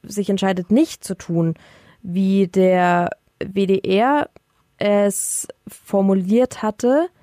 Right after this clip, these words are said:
in was für einem Dilemma dann letztendlich die Medienhäuser sitzen. Der sagt nämlich, „Wir wollen mit unserer Berichterstattung keine Vorurteile schüren oder Stereotype bedienen.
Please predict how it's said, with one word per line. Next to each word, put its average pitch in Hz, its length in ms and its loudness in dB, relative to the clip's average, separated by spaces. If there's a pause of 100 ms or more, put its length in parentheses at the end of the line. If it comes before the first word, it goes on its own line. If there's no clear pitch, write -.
(180)
in 208 140 0
was 214 180 -2
für 214 100 -4
einem 202 540 0
Dilemma 220 420 0
dann 202 340 0
letztendlich 202 440 -4
die 196 100 -4
Medienhäuser 202 680 2
sitzen. 269 500 0 (800)
Der 254 120 2
sagt 294 180 0
nämlich, 262 420 0
„Wir 202 180 0
wollen 240 180 2
mit 247 100 0
unserer 208 240 -2
Berichterstattung 208 720 -2
keine 208 300 0
Vorurteile 196 720 0
schüren 285 480 0
oder 190 300 0
Stereotype 185 760 -2
bedienen. 269 520 0